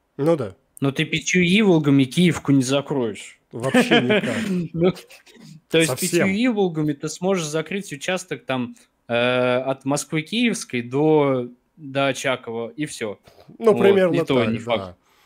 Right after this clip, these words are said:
Speaker 1: Примерно
Speaker 2: Вот.
Speaker 1: так.
Speaker 2: То есть здесь, знаешь, в данном случае, если, м, например, запуск, неважно, там, третьего диаметра или, э, ди-, диаметра по Киевке, а, будет раньше, чем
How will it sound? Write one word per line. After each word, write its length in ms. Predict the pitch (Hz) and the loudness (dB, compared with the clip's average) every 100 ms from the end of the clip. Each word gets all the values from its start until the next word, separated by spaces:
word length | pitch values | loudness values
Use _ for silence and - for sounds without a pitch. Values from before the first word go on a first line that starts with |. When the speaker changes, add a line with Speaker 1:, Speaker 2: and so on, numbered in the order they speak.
| _ _ _ _ | _ _ _ _
Speaker 1:
Примерно 480 | 120 135 151 160 151 | -8 -2 2 4 4
Speaker 2:
Вот. 120 | 120 | 2
Speaker 1:
так. 300 | 117 104 - 156 | -4 -12 -16 -2
Speaker 2:
То 100 | 175 | 0
есть 220 | 175 - - | 0 -2 -14
здесь, 560 | 151 156 147 190 240 185 | -12 -10 -6 -2 -2 0
знаешь, 360 | 175 208 208 | 0 -2 -2
в 80 | 151 | -2
данном 340 | 165 180 175 170 | 0 0 0 -6
случае, 560 | - 240 302 - 123 | -10 -12 -10 -6 -4
если, 440 | 131 135 - 143 135 - _ _ _ 117 | -4 -6 -8 -8 -8 -18 _ _ _ -6
м, 540 | 127 131 131 131 135 135 | -2 0 0 -2 -2 -4
например, 540 | 131 143 139 156 147 | -6 -4 -2 0 -2
запуск, 460 | 127 151 151 - - | -2 -2 -2 -10 -10
неважно, 520 | 143 151 151 123 120 | -2 2 2 0 -4
там, 180 | 113 110 | -8 -10
третьего 800 | 113 151 165 - 135 135 131 127 120 | -4 -4 -4 -6 -4 0 0 0 -2
диаметра 540 | 127 123 120 117 117 | -2 -2 -4 -8 -12
или, 1000 | 113 113 117 113 113 113 110 113 113 113 | -12 -8 -6 -4 -6 -6 -8 -10 -8 -10
э, 20 | |
ди-, 320 | 117 120 123 117 | -12 -10 -8 -4
диаметра 500 | 123 123 117 117 - | -2 -2 -2 -8 -8
по 140 | 117 | -8
Киевке, 640 | 120 208 196 - 170 151 _ _ _ _ - | -4 -2 -2 -2 -6 -6 _ _ _ _ -4
а, 600 | 117 117 120 117 117 113 - | 0 2 2 2 2 0 -8
будет 520 | 139 151 165 139 131 | -8 0 0 0 -2
раньше, 500 | 151 160 139 - 120 | 0 0 0 -4 -8
чем 600 | 117 - 147 135 104 98 | -10 -6 -2 -2 -2 -10